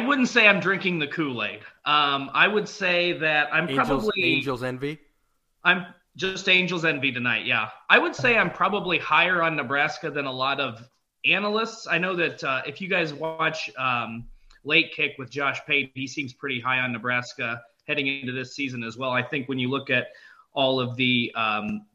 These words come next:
Speaker 1: the transfer portal additions that they've made, they've, they've addressed basically all your concerns that you had from a season ago. They've addressed all of that. Um, I, I guess it comes down to basically what's the mindset of Scott Frost and some of those guys he's had on his staff for a while now. To me,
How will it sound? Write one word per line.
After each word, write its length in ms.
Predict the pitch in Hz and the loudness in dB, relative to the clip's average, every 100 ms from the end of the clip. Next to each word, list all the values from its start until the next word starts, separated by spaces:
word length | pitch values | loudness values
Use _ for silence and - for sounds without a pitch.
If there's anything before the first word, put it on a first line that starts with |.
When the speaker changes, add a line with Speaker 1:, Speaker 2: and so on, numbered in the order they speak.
| 113 | -8
Speaker 1:
the 200 | 107 107 | 0 2
transfer 400 | 107 156 160 156 | 4 8 8 6
portal 300 | 120 151 135 | 2 4 4
additions 420 | 127 135 - 143 123 | 6 4 4 0 0
that 160 | 131 - | -2 0
they've 120 | 127 | 2
made, 320 | 123 127 127 117 | 4 4 4 2
they've, 260 | 117 113 - | 0 -2 -2
they've 140 | 131 | 2
addressed 420 | 135 131 196 202 - | 4 8 8 8 8
basically 600 | 170 - 123 143 127 - _ - | 8 8 4 4 4 0 _ 4
all 180 | 180 | 6
your 160 | 220 208 | 8 6
concerns 460 | 202 143 147 165 139 | 4 2 2 2 2
that 80 | |
you 140 | 135 139 | 2 6
had 180 | 143 - | 6 4
from 100 | 131 | 0
a 60 | |
season 320 | 120 143 131 | 2 2 2
ago. 200 | 127 127 | 2 4
They've 180 | 120 120 | 4 2
addressed 420 | 110 123 135 - | 2 4 2 4
all 220 | 160 165 165 | 4 4 4
of 80 | |
that. 340 | 175 180 180 - - - - _ - | 8 6 6 -4 -18 -20 -20 _ 2
Um, 520 | 139 135 127 117 120 - _ _ _ _ _ _ - - 143 | 6 6 6 4 -2 -6 _ _ _ _ _ _ -20 2 6
I, 180 | 143 131 | 6 6
I 100 | 135 | 6
guess 240 | 156 170 | 6 4
it 140 | 151 | 0
comes 220 | - 165 147 | 4 4 4
down 200 | 151 143 | 2 2
to 40 | |
basically 840 | 131 147 - 127 143 135 131 131 - _ - _ _ _ _ _ _ _ | 2 2 0 0 2 4 2 -2 -10 _ -20 _ _ _ _ _ _ _
what's 300 | 131 160 - | 2 2 2
the 80 | 143 | 0
mindset 460 | 143 147 139 147 | 4 2 2 -2
of 80 | 127 | 0
Scott 360 | - 139 127 - | 2 2 2 0
Frost 300 | 135 135 127 | 0 0 -2
and 120 | 120 | -6
some 160 | 139 | -4
of 60 | 131 | -2
those 140 | 127 | -2
guys 300 | 120 131 127 | 0 0 0
he's 160 | 131 120 | -4 0
had 160 | 135 123 | 0 2
on 120 | 120 | 0
his 200 | 123 120 | -4 -4
staff 320 | 139 123 - | 0 0 0
for 100 | 123 | -4
a 60 | 113 | 0
while 260 | 123 127 | 0 2
now. 160 | 117 110 | 0 -2
To 140 | - | -4
me, 380 | 127 135 123 | 0 0 0